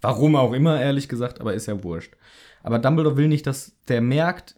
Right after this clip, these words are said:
die Leu-, der Dumbledore weiß, dass, äh, ich ein bisschen shady bin. Und deswegen versucht der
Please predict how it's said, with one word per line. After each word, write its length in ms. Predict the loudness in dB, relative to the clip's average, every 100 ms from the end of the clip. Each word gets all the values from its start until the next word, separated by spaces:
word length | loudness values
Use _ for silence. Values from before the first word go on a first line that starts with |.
| -8
die 80 | -4
Leu-, 180 | -2 -4
der 160 | -4 -2
Dumbledore 400 | 0 0 0 -2
weiß, 220 | -2 -4
dass, 260 | -8 -12 -12
äh, 220 | -10 -8
ich 200 | -10 -6
ein 60 | -6
bisschen 380 | -6 -6 -6
shady 340 | -4 -4 -4 -4
bin. 300 | -6 -10 -12 -18 -20 _
Und 80 | -2
deswegen 360 | -2 0 -2 -2
versucht 380 | -2 -4 -6 -6
der 260 | -6 -6